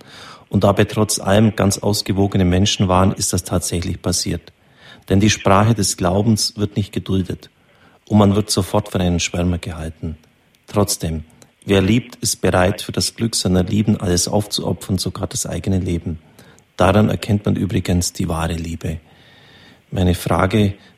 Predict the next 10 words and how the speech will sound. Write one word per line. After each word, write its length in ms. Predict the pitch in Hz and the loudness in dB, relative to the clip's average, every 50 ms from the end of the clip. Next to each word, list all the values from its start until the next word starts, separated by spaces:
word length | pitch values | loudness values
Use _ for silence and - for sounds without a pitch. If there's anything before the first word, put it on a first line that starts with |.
| _ _ | _ _
das 260 | - 95 85 - - | -6 -4 -2 -2 0
Wort 280 | - 98 95 - - - | 0 -2 -2 -2 -2 -4
Opfer, 400 | - 98 - - - - 98 92 | -4 -4 -2 -4 -4 -4 -2 0
wie 80 | 95 90 | 0 -2
Sie 180 | - - 95 | -2 -2 -2
hier 300 | 90 92 92 90 90 85 - | 0 2 2 2 0 -2 -4
sagen, 500 | - - 92 95 95 92 95 98 101 - | -4 -4 -2 -2 -2 0 0 0 0 0
ist 220 | 98 - - - | -4 -6 -6 -2
heute 440 | 95 87 87 - - 95 87 82 80 - - - - - - - _ _ - _ | -2 -2 -2 0 -2 -2 -2 -2 -4 -8 -14 -20 -20 -20 -20 -20 _ _ -20 _
verpönt. 720 | - - 101 - - - 95 98 110 113 - - - - | -4 -4 -4 -2 0 2 4 6 6 4 2 -2 -10 -18